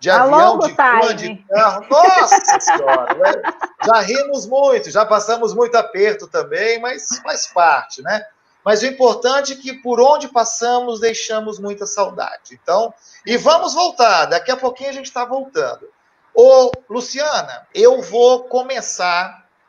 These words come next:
Speaker 1: com a Ana, eu vou começar a primeira pergunta com
Speaker 2: Uhum.
Speaker 1: ela, mas depois, quando eu chamar você de volta, você pode complementar, se for o caso, ok? Sem problema nenhum.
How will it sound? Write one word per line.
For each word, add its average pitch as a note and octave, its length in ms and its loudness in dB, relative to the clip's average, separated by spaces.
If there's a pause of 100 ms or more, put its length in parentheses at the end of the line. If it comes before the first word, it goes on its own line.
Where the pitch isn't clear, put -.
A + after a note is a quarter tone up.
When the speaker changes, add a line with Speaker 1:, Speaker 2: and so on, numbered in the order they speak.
(120)
Speaker 1:
com A3 300 -2
a G#3 80 -4
Ana, E3 720 -8 (260)
eu A#2 60 -20
vou D#3 100 -4
começar E3+ 380 -8
a - 60 -6
primeira G#3+ 380 -4
pergunta F3 560 -6 (200)
com D3+ 120 -6
Speaker 2:
Uhum. C3+ 60 -8
Speaker 1:
ela, C#3 480 -2 (320)
mas G#3 280 2
depois, B3 800 2
quando G#3+ 200 -6
eu A3 60 -2
chamar G#3 340 -8
você G3+ 220 -10
de F3 100 -18
volta, F3 360 -2
você G#3+ 220 -10
pode G#3+ 300 -4
complementar, A3 800 -4
se - 180 -14
for G#3 140 -2
o B3+ 60 -10
caso, A2 380 -6
ok? G#3 420 -6
Sem - 220 -12
problema F3 420 -6
nenhum. A3+ 280 -12